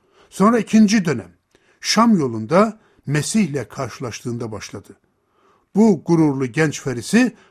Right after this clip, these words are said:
kurtarıcısı olarak Mesih'e iman etti. Ama hala iman hayatını yaşayabileceğini sanıyordu. "Yeni yaratılışı şimdi artık Tanrı için yaşayacağım." diyordu. Ama bunda da başarısızlığa uğradı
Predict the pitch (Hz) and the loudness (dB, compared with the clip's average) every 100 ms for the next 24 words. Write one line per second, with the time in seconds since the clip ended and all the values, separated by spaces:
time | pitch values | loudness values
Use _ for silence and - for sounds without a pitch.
0 | _ - 160 135 156 151 - 214 170 175 | _ -4 -2 0 0 -2 -2 0 2 2
1 | 196 _ _ - 135 127 143 135 123 117 | 0 _ _ -6 -6 -4 -6 -6 -6 -6
2 | 98 - - _ _ _ _ _ - 139 | -8 -14 -20 _ _ _ _ _ -8 -6
3 | 131 180 247 233 175 165 170 240 175 151 | 2 2 4 2 0 0 2 2 0 -2
4 | 139 - 202 180 147 - 175 151 165 151 | -2 0 2 2 0 0 0 0 -2 0
5 | 156 160 190 175 143 113 98 - _ _ | 0 2 2 0 -4 -6 -10 -18 _ _
6 | _ _ _ _ _ _ 135 165 190 220 | _ _ _ _ _ _ -2 4 6 6
7 | 185 165 - 135 127 240 269 - _ _ | 4 2 -2 -8 0 0 0 -4 _ _
8 | - 262 247 170 143 214 - 151 151 156 | -2 2 4 2 -4 -6 -6 -2 -2 -2
9 | - 160 143 135 147 120 156 165 139 117 | -4 -2 -2 -2 -4 0 0 0 -2 -8
10 | 95 - _ _ _ _ _ 117 120 185 | -10 -16 _ _ _ _ _ -4 2 2
11 | 202 - _ _ _ 147 143 170 175 120 | 2 -6 _ _ _ -2 0 0 -2 -6
12 | - 113 135 117 - 123 113 135 160 165 | -8 -10 -8 -8 -10 -12 -8 -4 0 0
13 | 170 220 | 2 0